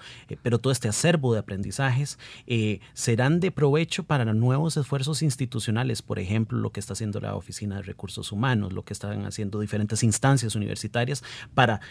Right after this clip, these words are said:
llevar más allá en la comprensión del tema, no solo desde el, de la gestión universitaria, de los cursos, etcétera, sino de la gestión de recursos humanos en la institución, la gestión de diferentes visiones de universidad, la gestión de,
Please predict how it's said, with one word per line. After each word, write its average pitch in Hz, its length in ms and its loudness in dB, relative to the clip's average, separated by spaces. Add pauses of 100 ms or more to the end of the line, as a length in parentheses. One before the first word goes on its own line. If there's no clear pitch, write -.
llevar 127 520 4 (180)
más 135 300 4
allá 143 420 4
en 127 80 0
la 107 140 0
comprensión 107 440 0
del 123 160 -4
tema, 143 320 0
no 120 160 0
solo 135 280 -2
desde 107 260 -2
el, 95 200 -6
de 107 280 -4
la 98 140 -4
gestión 127 640 2
universitaria, 113 760 0
de 113 100 -6
los - 180 -6
cursos, 147 420 -4
etcétera, 139 560 -6 (220)
sino 117 320 0
de 131 120 0
la 101 140 -2
gestión - 460 -6
de 127 80 -4
recursos 107 440 -8
humanos 110 360 -4
en 110 100 -4
la 110 300 -4
institución, 120 680 -2
la 107 140 0
gestión 135 640 2
de 123 120 4
diferentes 120 600 0
visiones 123 540 0
de 107 80 -2
universidad, 110 720 -2
la 113 100 0
gestión 120 380 -2
de, 120 140 -4